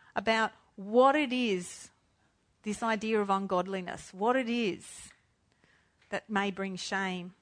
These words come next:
or may bring confusion. Now, Ornella said she'd love to share today.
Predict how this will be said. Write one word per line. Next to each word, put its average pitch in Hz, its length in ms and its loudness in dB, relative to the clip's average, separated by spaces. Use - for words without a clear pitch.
or 185 120 -8
may 190 180 -2
bring 185 240 -8
confusion. - 640 -16
Now, - 380 -4
Ornella 247 560 2
said 175 300 -8
she'd 214 320 -4
love 185 600 4
to 180 120 -12
share 190 380 -10
today. 165 640 -6